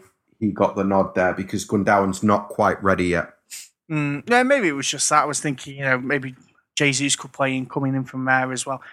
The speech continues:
Speaker 2: He went off for, um, for F-, uh, Foden. When Foden went off, it was Zinchenko
Speaker 1: Yeah.
Speaker 2: came on. Yeah, yeah, yeah.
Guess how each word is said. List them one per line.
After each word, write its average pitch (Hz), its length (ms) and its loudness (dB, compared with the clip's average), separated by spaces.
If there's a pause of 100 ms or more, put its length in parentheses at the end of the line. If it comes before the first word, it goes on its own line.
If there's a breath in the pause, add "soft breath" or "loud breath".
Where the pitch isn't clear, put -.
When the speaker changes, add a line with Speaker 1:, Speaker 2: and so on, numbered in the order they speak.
(140 loud breath)
Speaker 2:
He 175 120 2
went 170 160 2
off 143 120 -4
for, 139 260 -2
um, 127 520 0 (240)
for - 140 -12
F-, - 340 -12
uh, 135 280 2
Foden. 160 480 -2 (100)
When 151 180 2
Foden 170 300 0
went 160 140 0
off, 160 140 -6
it - 60 -8
was 143 140 -8
Zinchenko 143 140 -8 (240)
Speaker 1:
Yeah. 151 60 -6
Speaker 2:
came 147 200 -8
on. 139 100 -8
Yeah, 127 160 -4
yeah, 123 120 -4
yeah. 120 40 -8